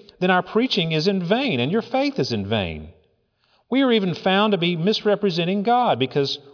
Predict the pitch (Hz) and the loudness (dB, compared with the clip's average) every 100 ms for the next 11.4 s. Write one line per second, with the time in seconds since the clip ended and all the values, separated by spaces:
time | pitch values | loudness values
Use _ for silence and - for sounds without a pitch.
0 | - 196 - 277 - - 113 107 107 104 | -4 -4 0 -2 -2 0 2 2 2 0
1 | 98 110 104 95 98 107 104 92 - - | 2 2 2 2 0 -2 -2 -8 -16 -6
2 | 110 113 104 - - 120 98 85 - - | -2 0 -2 -6 0 2 2 0 -8 -16
3 | _ _ _ _ _ - 127 127 123 123 | _ _ _ _ _ -6 -2 -2 0 0
4 | 165 135 147 - 139 208 277 139 - - | 2 0 0 -2 0 2 2 -2 -4 -8
5 | 113 131 104 - - 123 87 80 - - | -4 -2 -2 -6 -2 0 -2 -6 -20 -8
6 | 120 117 117 110 101 98 95 98 87 80 | -2 0 0 0 0 0 -2 -2 -4 -6
7 | 76 - - _ _ _ _ _ _ _ | -12 -16 -20 _ _ _ _ _ _ _
8 | _ _ _ 247 214 151 156 175 170 156 | _ _ _ 2 4 2 4 4 4 2
9 | 131 135 165 190 151 147 151 180 208 220 | 4 2 4 4 0 2 2 2 0 -4
10 | - - 180 262 - 123 110 98 98 92 | -4 2 2 2 -2 -4 -2 -2 0 0
11 | 80 78 - | -2 -10 -16